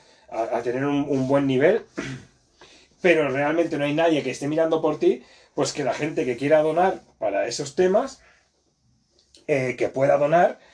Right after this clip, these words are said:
y yo gestionar qué tipo de riders y qué tipo de personas, ya que entiendo un poquillo del mundillo, ya que yo también hago B M X, no soy tan bueno y nunca llegaría a un campeonato mundial, pero, pero por lo menos para, para, para poder gestionar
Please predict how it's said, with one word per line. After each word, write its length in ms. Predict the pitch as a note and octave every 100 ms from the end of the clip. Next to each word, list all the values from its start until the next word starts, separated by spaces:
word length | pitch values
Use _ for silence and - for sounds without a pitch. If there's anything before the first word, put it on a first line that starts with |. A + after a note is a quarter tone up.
| - - _ _
y 180 | F#3+ E3+
yo 160 | F3+ F3+
gestionar 600 | F#3 - F3 D3 F3+ -
qué 140 | B2+
tipo 280 | B2 C3 C#3
de 140 | C3 C3
riders 460 | C#3+ C#3+ E3 F#3
y 80 | C3
qué 120 | B2
tipo 220 | B2+ B2+
de 100 | B2+
personas, 500 | B2 B2 C#3 C#3+ D#3+
ya 180 | C3+ A#2+
que 80 | A#2
entiendo 320 | A#2 A#2+ A#2+
un 80 | A2+
poquillo 300 | A#2 A#2 A#2
del 80 | A2+
mundillo, 340 | A2+ C3+ D#3
ya 140 | B2+ G#2
que 80 |
yo 80 | G#2+
también 340 | G#2+ G#2+ A2 A2
hago 160 | A2
B 100 | G#2+
M 280 | G2+ A#2+ E3+
X, 320 | - A2 - - - - - - _ -
no 180 | C3
soy 200 | B2+ C3
tan 200 | C3 B2+
bueno 240 | C3 D3 B2
y 80 | A#2+
nunca 260 | B2 C3
llegaría 640 | B2+ B2 B2 C#3 B2+ A#2+ A2+ - - _
a 80 | B2
un 100 | C3+
campeonato 480 | C3+ C3 C3+ C#3 C#3
mundial, 460 | C#3+ D3 E3+ C4 -
pero, 340 | D3+ G#3+ A#3+ - - - - - _ _ - - - - - _ -
pero 240 | D3+ E3
por 160 | F3 D3+
lo 100 | B2+
menos 300 | B2 D#3 F3+
para, 420 | - A#2 G2 E2+ -
para, 220 | - F#2 E2+ -
para 220 | - G#2+
poder 220 | A#2 A#2+ C3+
gestionar 500 | C3+ C3 A2+ B2